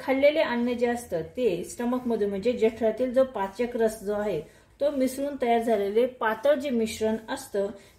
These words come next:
ते हळूहळू लहान आतड्यामध्ये ढकललं जातं, म्हणजे small इंटेस्टाइनमध्ये ढकललं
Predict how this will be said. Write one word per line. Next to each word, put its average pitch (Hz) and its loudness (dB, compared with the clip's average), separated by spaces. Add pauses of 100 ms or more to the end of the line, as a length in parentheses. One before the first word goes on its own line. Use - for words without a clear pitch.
(100)
ते 220 4 (200)
हळूहळू 254 6
लहान 226 -2 (100)
आतड्यामध्ये 190 -2 (220)
ढकललं 202 2
जातं, 202 2
म्हणजे 170 -2
small 233 0
इंटेस्टाइनमध्ये 180 -2 (460)
ढकललं 190 2